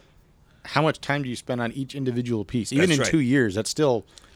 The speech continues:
Speaker 1: you're, you're so involved in the process that sometimes it's very hard to see the forest for the trees
Speaker 2: That's
Speaker 1: at a
Speaker 2: right.
Speaker 1: macro vision.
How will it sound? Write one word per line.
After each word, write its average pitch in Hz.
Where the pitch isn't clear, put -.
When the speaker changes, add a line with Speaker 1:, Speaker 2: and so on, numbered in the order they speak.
Speaker 1:
you're, 127
you're 127
so 165
involved 135
in 131
the 120
process 117
that 107
sometimes 127
it's 101
very 120
hard 120
to 104
see 131
the 107
forest 117
for 123
the 107
trees 131
Speaker 2:
That's 117
Speaker 1:
at 139
a 117
Speaker 2:
right. 107
Speaker 1:
macro 117
vision. 87